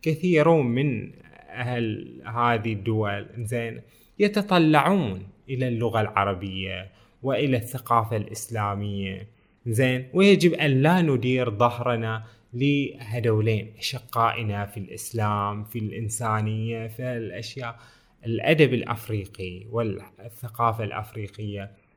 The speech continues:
والعالم الأفريقي عالم خصب،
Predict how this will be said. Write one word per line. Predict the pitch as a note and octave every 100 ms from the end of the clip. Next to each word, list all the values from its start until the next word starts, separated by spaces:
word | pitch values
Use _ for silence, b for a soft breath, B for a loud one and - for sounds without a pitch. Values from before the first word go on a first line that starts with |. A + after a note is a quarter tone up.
| -
والعالم | B2 A2+ - C#3+ F3 D3+
الأفريقي | B2 - - A2+ G#2 - G#2 G#2+ _ _ _ C#3
عالم | D3+ D#3+ D3+ C#3 C#3 b b _ _ -
خصب، | - E3+ - -